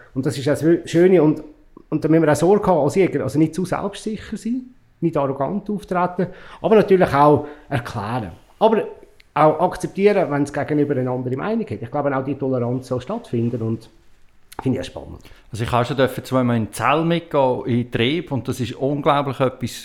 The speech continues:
Speaker 2: Schönes. Also du bist wirklich lang unterwegs, und es ist ja streng, aber du gehst in das Gehölz rein und du siehst vor allem die Tiere mal. Also es ist unglaublich, was es... Oder? Da kommt plötzlich aus einem, aus einem Busch, so einen Meter neben dir kommt dann ein Reh raus, so. Und es werden,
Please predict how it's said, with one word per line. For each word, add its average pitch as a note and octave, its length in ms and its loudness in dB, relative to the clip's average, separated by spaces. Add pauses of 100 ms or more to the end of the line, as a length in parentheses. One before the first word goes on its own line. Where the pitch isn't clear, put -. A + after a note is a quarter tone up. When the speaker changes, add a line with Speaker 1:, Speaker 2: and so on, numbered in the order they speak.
Speaker 2:
Schönes. D3 540 0
Also A#2 160 -6
du A2+ 60 -4
bist B2 260 -4
wirklich B2+ 300 -10
lang B2+ 280 0
unterwegs, A#2 460 -2
und G#2 40 -8
es F#2 80 -12
ist G#2 40 -16
ja E2+ 80 -10
streng, A#2+ 400 -4
aber A2 100 -6
du A2+ 80 -4
gehst G#2+ 220 -2
in G#2+ 60 -12
das - 200 -10
Gehölz C#3 400 -2
rein D#3+ 280 -2 (420)
und A#2+ 180 -4
du A#2+ 80 -6
siehst C#3+ 280 0
vor B2 140 0
allem A2+ 160 0
die G2+ 80 -10
Tiere A3+ 360 -2
mal. A3+ 220 0
Also A2 200 -2
es G#2 140 -4
ist - 100 -16
unglaublich, D#3+ 680 -2
was B2 220 0
es... - 220 -8 (420)
Oder? B2+ 140 -2
Da B2+ 120 2
kommt B2+ 200 0
plötzlich C#3 340 0
aus C3 140 -4
einem, A#2+ 420 0
aus A2+ 120 -4
einem G#2 160 -2
Busch, - 440 -8
so B2 100 -10
einen A2 80 -12 (120)
Meter C#3+ 340 -2
neben C3 180 0 (120)
dir D3 180 2
kommt C3 300 -2
dann C3+ 140 -2
ein C3 60 -6
Reh C3+ 260 -6
raus, C#3 120 -10
so. C3 220 -6
Und A#2 100 -6
es G2 240 -14
werden, G#2 280 -6